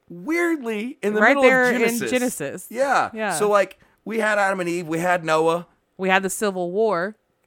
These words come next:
Speaker 1: And now we got guns.
Speaker 2: And now we're gonna talk about your right to bear arms, because in the beginning, God said, "Let them carry guns."
Speaker 1: Let them kill each other. Yeah, it's really interesting. The,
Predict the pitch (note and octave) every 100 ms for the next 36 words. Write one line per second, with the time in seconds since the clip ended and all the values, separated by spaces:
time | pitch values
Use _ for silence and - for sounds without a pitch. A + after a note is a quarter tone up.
0 | - F3 F3 E3 F3+ F#3 F#3 F#3+ F#3+ A2+
1 | D#2+ F3+ F#3 F3+ F#3 F#3+ F#3+ F#3 F3+ F#3
2 | F#3 F#3+ F#3 G3 G3 G3 F#3 F#3+ F#3+ F#3
3 | F3+ G3 C4 F3+ - - F#3 E3+ F#3+ G#3+
4 | F3 F3 E3 D#4 C#4 F#3 F#3 _ - _
5 | _ _ _ - G#3 A#3+ A3 G#3 G3+ F3+
6 | G2+ G3+ G3+ G#3+ G#3+ G3+ - F3+ E3 D#3
7 | C#3+ A#2+ F3 F3+ F#3+ - E3 C#3+ A2+ A2
8 | F#2+ A#2+ G3+ E3+ - G3+ F#3 F#3 D3+ -
9 | A#2 G#2+ _ C3 C#3+